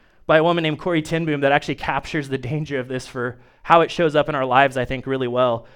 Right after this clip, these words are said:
Corrie ten Boom was an amazing woman. Uh, she lived around the time of World War Two. She was actually a Dutch watchmaker.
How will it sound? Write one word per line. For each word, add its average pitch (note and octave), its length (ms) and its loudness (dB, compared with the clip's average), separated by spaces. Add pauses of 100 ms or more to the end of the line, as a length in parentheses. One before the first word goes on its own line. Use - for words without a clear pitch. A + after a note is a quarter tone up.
(200)
Corrie F3 220 4
ten F3+ 200 -2
Boom D#3+ 200 0
was D3+ 140 -2
an C#3+ 80 -6
amazing C#3 400 -6
woman. C#3 420 -4
Uh, B2+ 180 -4
she C#3+ 160 -8
lived C3+ 180 -4
around C3+ 220 -2
the C3 60 -8
time C#3+ 280 -6
of C3 100 -8
World C3+ 220 -6
War C3 180 -6
Two. C#3 420 -8 (360)
She - 160 -4
was D3 120 0
actually D3 260 0
a B2+ 60 2
Dutch C#3 420 -4
watchmaker. D#3 880 -6